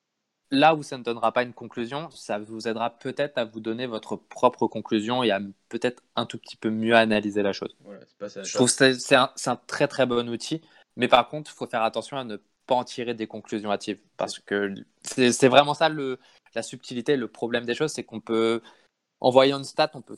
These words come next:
Speaker 1: très facilement en tirer quelque chose, alors qu'en réalité, ça va être complètement éloigné de la,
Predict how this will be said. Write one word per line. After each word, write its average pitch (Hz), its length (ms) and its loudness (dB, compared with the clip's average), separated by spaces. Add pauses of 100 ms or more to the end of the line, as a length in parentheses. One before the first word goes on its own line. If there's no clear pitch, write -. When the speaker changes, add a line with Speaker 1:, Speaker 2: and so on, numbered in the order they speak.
Speaker 1:
très - 260 -6
facilement 131 480 -8
en 123 60 -8
tirer 120 260 -6
quelque 113 280 -6
chose, 135 200 -6
alors 98 240 2
qu'en 104 160 -6
réalité, 104 400 -4
ça 110 140 -12
va 98 80 -10
être - 100 -14
complètement 104 440 -10
éloigné 104 360 -2
de 95 60 -18
la, 95 400 -6